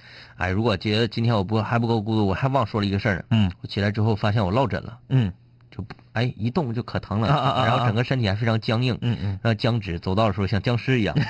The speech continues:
Speaker 2: <laughs> 落枕说明你还是冷，你不愿意换姿势。
Speaker 1: 嗯。
Speaker 2: 因为一换姿势冷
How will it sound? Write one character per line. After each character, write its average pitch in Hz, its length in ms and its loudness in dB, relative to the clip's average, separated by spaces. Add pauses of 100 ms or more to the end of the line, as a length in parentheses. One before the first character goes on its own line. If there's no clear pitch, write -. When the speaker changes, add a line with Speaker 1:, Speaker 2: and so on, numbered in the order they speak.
(260)
Speaker 2:
<laughs> 170 400 -2
落 170 160 2
枕 95 320 0
说 127 160 0
明 135 160 0
你 80 380 -2
还 98 240 -4
是 143 100 0
冷， 98 720 -2
你 95 100 -2
不 98 140 -2
愿 135 140 2
意 131 40 0
换 127 200 0
姿 87 260 -4
势。 90 220 -6
Speaker 1:
嗯。 135 480 2
Speaker 2:
因 156 80 0
为 175 40 0
一 170 80 0
换 208 200 0
姿 185 160 2
势 202 80 4
冷 180 120 2